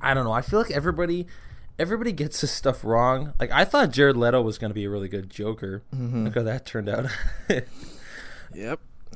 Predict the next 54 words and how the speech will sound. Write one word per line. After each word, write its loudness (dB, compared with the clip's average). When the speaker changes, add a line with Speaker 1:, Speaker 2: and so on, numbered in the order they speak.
Speaker 1:
Uh, 4
so, 4
no, 4
I'm, 2
and 0
everybody's 2
complaining -2
about -2
Ben -4
Affleck, 0
and, -6
uh, 0
people 6
still 2
do 0
complain -2
about 2
it, -4
but 0
I 2
think, -6
I 2
think 0
he's -2
probably 6
the 2
most -4
comic -4
accurate -2
Batman 0
that -6
we've -4
had, -2
and -6
Speaker 2:
I 2
agree. 4
Speaker 1:
I, 6
I 6
l- 4
Speaker 2:
Completely. 2
Speaker 1:
yeah, -2
I 2
love 2
seeing, -4
I 2
honestly, 4
I 6
love 2
seeing -2
him -4
on -4
screen. -8
He -4
was, -4